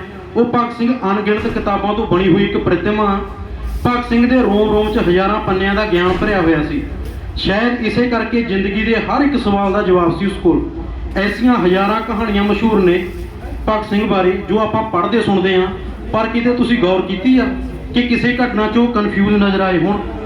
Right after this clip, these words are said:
ਸਹੀ ਗਲਤ ਦਾ ਭੇਦ ਨਾ ਕਰ ਪਾਏ ਹੋਣ, ਕਿਸੇ ਦਰਾਹੇ 'ਚ ਫਸੇ ਹੋਣ?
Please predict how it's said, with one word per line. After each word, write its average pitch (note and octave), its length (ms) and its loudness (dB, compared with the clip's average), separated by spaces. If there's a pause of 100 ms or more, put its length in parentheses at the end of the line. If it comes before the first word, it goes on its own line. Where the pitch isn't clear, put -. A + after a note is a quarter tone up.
(200)
ਸਹੀ G3 400 2
ਗਲਤ G#3+ 220 -4
ਦਾ A#3+ 100 0 (100)
ਭੇਦ A3+ 200 2
ਨਾ G#3 120 0
ਕਰ G3+ 180 -2
ਪਾਏ F#3 300 0
ਹੋਣ, G3 120 -2 (480)
ਕਿਸੇ B3 240 2
ਦਰਾਹੇ F#3+ 400 2
'ਚ G#3+ 100 -2
ਫਸੇ F#3+ 360 2
ਹੋਣ? G3 280 2